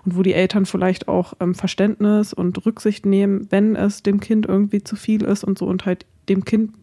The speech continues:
den Raum geben, den sie brauchen. Oder halt die andere Seite, das Kind, was sich vielleicht ein Zimmer mit ein oder sogar mehreren Geschwistern teilen muss,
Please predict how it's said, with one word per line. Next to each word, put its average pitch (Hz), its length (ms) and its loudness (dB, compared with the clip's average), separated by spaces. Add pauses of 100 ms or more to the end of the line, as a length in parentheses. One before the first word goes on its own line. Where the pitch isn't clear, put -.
den 196 120 4
Raum 196 320 4
geben, 196 280 2
den 180 180 0
sie 175 80 -6
brauchen. 262 540 0 (640)
Oder 233 440 2
halt 202 180 0
die 180 80 -2
andere 208 260 0
Seite, 208 280 0
das 202 180 -4
Kind, 214 300 -2
was 190 100 -4
sich 185 160 -6
vielleicht 185 320 -4
ein 196 100 -6
Zimmer 214 300 2
mit 190 300 0
ein 190 240 2
oder 175 220 -2
sogar 175 220 -4
mehreren 214 460 2
Geschwistern 196 480 0
teilen 190 380 2
muss, 190 340 2